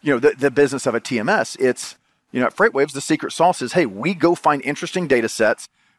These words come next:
We figure out what they mean for your operations and what decisions you should make based on, you know, early high frequency data.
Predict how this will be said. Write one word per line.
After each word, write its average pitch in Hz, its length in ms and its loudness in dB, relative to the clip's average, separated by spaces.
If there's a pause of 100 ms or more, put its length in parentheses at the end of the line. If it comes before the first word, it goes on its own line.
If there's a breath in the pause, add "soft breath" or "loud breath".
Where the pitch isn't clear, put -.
We 131 140 0
figure 170 440 0
out 131 200 2 (160)
what 190 240 2
they 175 160 4
mean 147 400 -2
for 117 260 0
your 135 180 2
operations 127 580 0
and 160 180 -2
what 143 240 0
decisions 143 560 -4
you 127 100 -4
should 117 220 -8
make 143 340 0 (320)
based 120 300 0
on, 110 400 0
you 135 100 -4
know, 101 160 -4
early 131 280 2
high 110 180 0
frequency 104 420 -10
data. 180 320 2